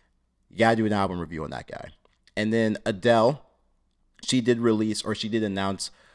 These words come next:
um, her upcoming album, and that'll be on the nineteenth of November. So, I mean, you know, every week we got a, a pretty big, it's a, it's a big slate, I will say, for November. A lot of albums are coming out, so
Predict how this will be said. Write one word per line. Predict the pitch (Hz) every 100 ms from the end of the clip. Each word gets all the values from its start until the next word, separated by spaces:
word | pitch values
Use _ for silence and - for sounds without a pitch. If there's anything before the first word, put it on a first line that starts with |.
| _ -
um, | 92 92 90
her | 117 107 104
upcoming | - 113 104
album, | 92 92 98 98
and | 98
that'll | 95 98
be | 92 -
on | 90 87 85
the | 90
nineteenth | 87 92 85 - 101 90 _
of | 78 76
November. | 71 80 67 - -
So, | - 131
I |
mean, | 147 156 147 135 - _ _
you | 95
know, |
every | 90 151 131
week | 143 151
we | 120
got | 143 131
a, | 82 -
a | - 92
pretty | - 240 226
big, | 175 165 -
it's | -
a, | -
it's | 131
a | 120
big | 156 147
slate, | 127 92 - _ -
I | 87
will | 90
say, | 92
for | 92
November. | 90 90 76 76 - _ _
A | 107
lot | 110 -
of |
albums | 107 110 107
are | 107
coming | 107 101 95
out, | 92 92 -
so | - 98 92 90